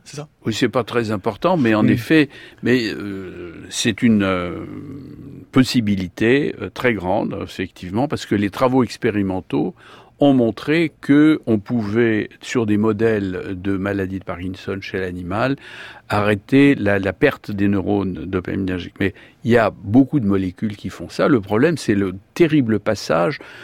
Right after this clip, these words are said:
Speaker 2: de, de la culture de cellules dans la boîte de Petri, où vous avez des résultats spectaculaires,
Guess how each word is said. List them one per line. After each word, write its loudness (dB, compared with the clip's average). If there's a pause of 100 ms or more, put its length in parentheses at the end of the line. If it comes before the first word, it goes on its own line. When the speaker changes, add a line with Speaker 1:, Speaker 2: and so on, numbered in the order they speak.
(180)
Speaker 2:
de, 2
de 2
la 0
culture 0
de 2
cellules 2
dans -2
la -4
boîte 2
de 0
Petri, -2
où -2
vous 0
avez 2
des -2
résultats -2
spectaculaires, 0